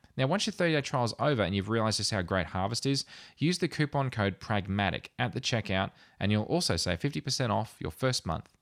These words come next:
That applies to any of their plans. Hurry, though, because this offer expires on the fifteenth of January twenty fifteen. Thank you again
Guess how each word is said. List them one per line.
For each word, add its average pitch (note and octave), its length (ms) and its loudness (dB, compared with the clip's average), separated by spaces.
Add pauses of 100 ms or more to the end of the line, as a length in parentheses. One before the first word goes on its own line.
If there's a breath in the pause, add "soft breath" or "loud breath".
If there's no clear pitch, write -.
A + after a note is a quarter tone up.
(240 soft breath)
That F#2 140 0
applies F#2 380 -2
to - 200 -8
any A2+ 240 0
of F2 80 -4
their F2+ 160 -2
plans. - 520 -8 (440 soft breath)
Hurry, E3+ 240 4
though, D3 180 2
because B2 280 -2
this B2+ 200 0
offer A2+ 380 -2 (280)
expires F#2+ 600 0
on F2 160 -4
the E2 80 -2
fifteenth F#2 480 -4
of F2 60 -8
January E2 580 -4
twenty E2 220 -6
fifteen. E2+ 380 -10 (600)
Thank C#3+ 300 0
you D3 120 2
again F2+ 360 0